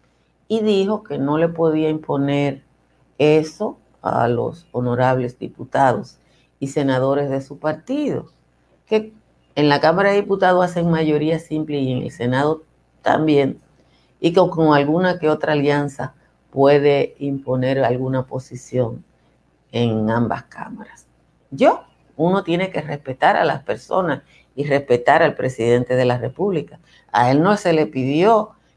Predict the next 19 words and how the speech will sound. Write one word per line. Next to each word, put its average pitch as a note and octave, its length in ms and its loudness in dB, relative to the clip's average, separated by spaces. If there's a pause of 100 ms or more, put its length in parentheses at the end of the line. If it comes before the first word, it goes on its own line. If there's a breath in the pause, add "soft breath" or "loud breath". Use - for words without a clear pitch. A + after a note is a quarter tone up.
(120)
que C#3 120 2
le C#3+ 120 6
impusiera C#3+ 580 2
nada F3+ 320 2
al F3 100 2
Congreso, F#3 480 0
sino D#3+ 380 -4
que - 320 -4 (100)
ejerciera E3+ 720 2 (240 loud breath)
el D#3+ 160 6
liderazgo D#3 600 6
que E3 80 -4
uno F#3 160 0
entiende F#3+ 460 -2
que - 100 -6
tiene D3+ 320 -2
en D3+ 60 -2
el C#3+ 160 -4
partido. A3 640 -2